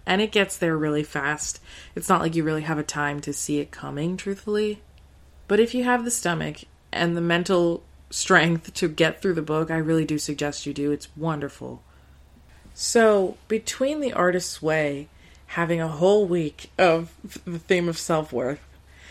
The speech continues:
and A Little Life by Hanya Yanagara, which really has a huge theme of self-worth, this week's episode is actually about fulfillment.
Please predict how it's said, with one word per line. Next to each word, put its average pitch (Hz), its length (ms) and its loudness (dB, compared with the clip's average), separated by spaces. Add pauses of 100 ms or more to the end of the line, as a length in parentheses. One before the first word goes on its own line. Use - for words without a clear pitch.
(300)
and 160 420 2
A 165 60 0
Little 208 240 6
Life 175 340 4
by 165 100 0
Hanya 160 600 -2
Yanagara, 139 500 -2
which 151 340 -4
really 160 420 4
has 147 520 -4
a 143 60 -4
huge 160 480 -4
theme 143 260 -6
of 143 100 -10
self-worth, 143 720 -4 (920)
this 269 280 2
week's 202 320 0
episode 143 640 -4
is - 180 -12
actually 151 520 -2
about 139 400 -6
fulfillment. - 760 -6